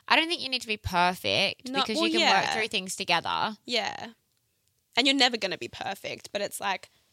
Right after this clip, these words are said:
Speaker 2: I feel like you're gonna be a lot more, like, dependent on them if you're not happy on your own first.
Speaker 1: Yeah, and your happiness, like, you're gonna be getting your happiness from
Speaker 2: Mm.
Speaker 1: somewhere else, which we don't think.
Speaker 2: Although, I guess she did say happy single. Like, maybe you're happy on your own,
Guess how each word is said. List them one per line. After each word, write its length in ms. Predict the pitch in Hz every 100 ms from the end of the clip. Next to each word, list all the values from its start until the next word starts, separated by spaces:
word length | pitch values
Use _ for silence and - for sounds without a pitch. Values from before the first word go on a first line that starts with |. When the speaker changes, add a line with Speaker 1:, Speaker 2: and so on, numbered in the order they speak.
| -
Speaker 2:
I 100 | 220
feel 260 | - 214
like 340 | 214 214 214 - _ _
you're 340 | 208 202 208 202
gonna 240 | 214 202
be 320 | 202 202 196
a 80 | 202
lot 280 | 196 196 185
more, 340 | 196 185 180 185
like, 220 | 175 -
dependent 540 | 208 - 165 175 175 -
on 160 | 165
them 240 | 170 180 123
if 120 | -
you're 80 | 196
not 200 | 185 175
happy 400 | - 170 180 117
on 160 | - 196
your 120 | 165
own 260 | 76 80 110
first. 540 | - - - 226 -
Speaker 1:
Yeah, 400 | 226 269 247 208
and 160 | 220 220
your 420 | 214 214 220 214
happiness, 640 | 214 214 220 202 202 208 -
like, 200 | 190 196
you're 120 | 190
gonna 140 | 196
be 100 | 196
getting 240 | 190 170 175
your 120 | 190
happiness 360 | 180 185 175
from 140 | 196 185
Speaker 2:
Mm. 40 |
Speaker 1:
somewhere 260 | 190 180 175
else, 240 | 165 180 -
which 320 | - - - _ - -
we 60 | 196
don't 200 | 196 214
think. 140 | 185
Speaker 2:
Although, 440 | 240 262 240 220 208
I 80 | 226
guess 260 | 233 240
she 140 | - 277
did 160 | 254
say 140 | - 294
happy 340 | - 214 202
single. 720 | 190 - 190 185 185 85 208 -
Like, 180 | 208 220
maybe 300 | 208 214 240
you're 180 | 226 220
happy 300 | 202 - 196
on 100 | 190
your 140 | 185
own, 420 | 180 180 - 220